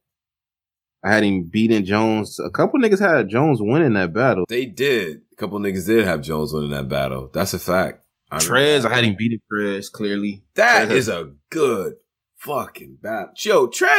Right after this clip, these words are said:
Speaker 2: has had some good battles lately, man. Trez gotta get his respect, man. He's had
Speaker 1: Nah, yeah.
Speaker 2: great battles lately. Him and, him and A Ward, him and Ill Will is dope. This is good battles. Anyway, go, go ahead, though.
Speaker 1: Yeah, I had him winning that, um,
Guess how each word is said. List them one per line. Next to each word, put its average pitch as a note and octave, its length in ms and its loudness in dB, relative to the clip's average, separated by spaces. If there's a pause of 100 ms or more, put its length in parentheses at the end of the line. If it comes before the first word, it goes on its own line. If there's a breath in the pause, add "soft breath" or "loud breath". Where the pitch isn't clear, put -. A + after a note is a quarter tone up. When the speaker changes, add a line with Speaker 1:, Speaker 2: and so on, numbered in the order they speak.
Speaker 2:
has G3+ 100 -6
had D3+ 240 4
some A2 160 -8
good G#2+ 180 2
battles G2 360 0
lately, D2+ 300 -8
man. D2+ 340 -12
Trez E3 340 4
gotta A#2+ 200 2
get G2 180 0
his F2+ 120 -6
respect, F2 480 -6
man. D#2 260 -10 (320)
He's C3+ 220 4
had E2+ 240 -2
Speaker 1:
Nah, D#2 100 -8
yeah. D#2 60 -16
Speaker 2:
great F#2+ 300 -2
battles D2 360 -6
lately. C2+ 240 -8
Him D3+ 200 2
and, - 100 -2 (340 loud breath)
him F3+ 160 6
and F#3 80 6
A F3 160 6
Ward, D3+ 280 4
him B2+ 140 2
and E2 100 -2
Ill G2 160 0
Will E2+ 200 0
is D2+ 60 -2
dope. C#2+ 340 -4 (120)
This E2 120 -8
is D#2+ 80 -12
good D2 180 -6
battles. A1 380 -14 (120)
Anyway, D#2+ 340 -2 (220)
go, - 240 -4
go E2+ 60 -4
ahead, F2+ 180 -4
though. F#2+ 180 -10 (300)
Speaker 1:
Yeah, G#2 200 4
I - 40 6
had A#2 100 4
him G#2 120 0
winning G2+ 220 -2
that, F#2+ 160 -4
um, F#2+ 520 -6